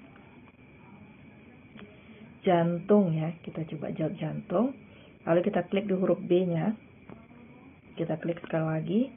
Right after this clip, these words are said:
Clue-nya itu sangat tidak suka. Jadi clue-nya sangat tidak suka. Eh, di situ ada huruf bantu B dan N. Jadi kira-kira itu apa?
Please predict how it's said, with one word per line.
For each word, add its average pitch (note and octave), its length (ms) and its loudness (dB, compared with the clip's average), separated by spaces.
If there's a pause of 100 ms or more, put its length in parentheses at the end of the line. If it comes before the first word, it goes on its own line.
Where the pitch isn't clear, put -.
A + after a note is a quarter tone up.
(720)
Clue-nya G3+ 380 6
itu A#3 320 4 (160)
sangat F3 420 0 (140)
tidak E3+ 400 0 (160)
suka. F#3 480 -2 (360)
Jadi D#3 320 0
clue-nya D#3+ 480 2 (160)
sangat D#3+ 400 -4
tidak D#3 400 -4
suka. E3 480 -4 (560)
Eh, F3+ 320 6
di E3+ 160 6
situ E3+ 320 0
ada D#3+ 240 4
huruf E3+ 240 4
bantu E3 720 2
B E3 240 4
dan D#3 320 -2
N. E3+ 320 -2
Jadi F3+ 160 -2
kira-kira D#3+ 560 2
itu D#3+ 400 2
apa? F3 640 -2